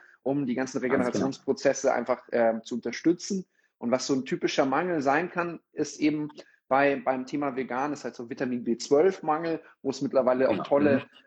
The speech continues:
Speaker 1: ähm, Supplements gibt oder Empfehlungen, in was für Lebensmitteln das ganz speziell mit drin ist. Bei mir selber war es tatsächlich auch so, ich habe auch mal sechs Monate mich hundert Prozent vegan ernährt, nachdem ich in Ägypten war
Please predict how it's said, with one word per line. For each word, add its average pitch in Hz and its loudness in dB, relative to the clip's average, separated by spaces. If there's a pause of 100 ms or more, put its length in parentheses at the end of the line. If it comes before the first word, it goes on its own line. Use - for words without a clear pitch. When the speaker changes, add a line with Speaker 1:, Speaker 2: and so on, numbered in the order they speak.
(140)
Speaker 1:
ähm, 131 2
Supplements 143 -2
gibt 131 -6
oder 131 -2
Empfehlungen, 131 -2
in 120 -6
was 117 0
für 135 0
Lebensmitteln 127 -2
das 117 -4
ganz 131 -2
speziell 131 2
mit - -2
drin 165 0
ist. 156 -2 (280)
Bei 131 4
mir 139 4
selber 151 4
war 143 2
es - -8
tatsächlich 143 -8
auch - -2
so, - -12
ich 143 -14
habe - -8
auch 143 -4
mal 151 -8
sechs 127 -8
Monate 160 -8
mich 139 -10
hundert 160 -4
Prozent 131 -2
vegan 123 -4
ernährt, 156 -2
nachdem 135 -2
ich 135 -4
in 127 -8
Ägypten 156 -2
war 160 4